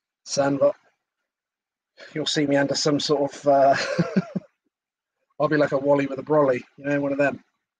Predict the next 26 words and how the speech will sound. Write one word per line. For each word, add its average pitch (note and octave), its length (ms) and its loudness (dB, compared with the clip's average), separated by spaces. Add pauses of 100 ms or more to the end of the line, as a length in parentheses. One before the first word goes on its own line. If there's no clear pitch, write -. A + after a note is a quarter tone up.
(880)
Under C3+ 220 -6
some C#3 220 -2
sort - 200 -10
of - 40 -18 (720)
beer, C#3+ 220 0 (880)
beer D3+ 180 2
tent D3+ 380 -4 (440)
<laughs> - 460 -8
umbrella. E3 480 2 (260)
<laughs> - 60 -4 (3250)
Not - 140 -8
sure F3 180 2
what E3 120 2
that F3 100 4
is, A#3 100 -2
but D#3 160 -2
evening. G#3 400 0 (1300)
Uh, E3 380 4
just - 220 -4
whoever F#3+ 240 2
that F#3 200 2
is F3+ 120 0
who E3 60 -6
just E3+ 180 -4
said F3+ 180 -2
that. F#3+ 240 -2